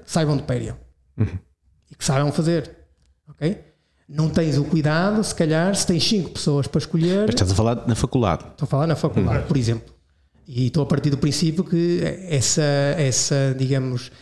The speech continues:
Speaker 1: essa função inicial
Speaker 2: Uhum. Uhum.
Speaker 1: de juntar e abrir o jogo tem que começar na, nas universidades,
Speaker 2: Uhum.
Speaker 1: porque nos
Speaker 2: Uhum.
Speaker 1: consultórios,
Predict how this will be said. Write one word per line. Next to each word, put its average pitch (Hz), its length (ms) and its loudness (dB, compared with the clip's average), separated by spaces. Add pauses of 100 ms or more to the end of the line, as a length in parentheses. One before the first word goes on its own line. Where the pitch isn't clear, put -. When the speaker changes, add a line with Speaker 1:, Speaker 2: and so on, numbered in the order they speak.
(380)
Speaker 1:
essa 151 480 0
função 156 1000 2
inicial 156 760 2
Speaker 2:
Uhum. 139 60 2
Uhum. 143 120 2
Speaker 1:
de - 480 -6
juntar 156 600 0
e 135 140 2
abrir 143 260 2
o 143 60 2
jogo 160 440 2
tem 170 160 0
que 156 80 -4
começar 156 360 0
na, 143 300 2
nas 139 200 2
universidades, 147 560 2
Speaker 2:
Uhum. 190 60 2
Speaker 1:
porque 151 160 2
nos 147 100 2
Speaker 2:
Uhum. - 60 -2
Speaker 1:
consultórios, 165 600 2